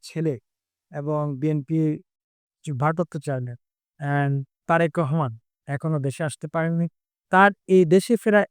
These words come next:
একেবারেই অনিশ্চিত। এই নানাভাবে গুঞ্জন থাকলেও সত্যিকার অর্থে এখন পর্যন্ত তার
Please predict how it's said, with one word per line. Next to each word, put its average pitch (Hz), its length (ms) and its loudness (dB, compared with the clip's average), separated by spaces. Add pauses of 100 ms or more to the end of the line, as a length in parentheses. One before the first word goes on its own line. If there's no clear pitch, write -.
একেবারেই 254 560 4
অনিশ্চিত। 131 480 0 (560)
এই 147 500 0
নানাভাবে 151 720 2 (360)
গুঞ্জন 147 460 0
থাকলেও 151 480 -2 (380)
সত্যিকার 165 600 -2
অর্থে 156 500 0
এখন 170 300 -2
পর্যন্ত 151 360 -4
তার 139 320 -4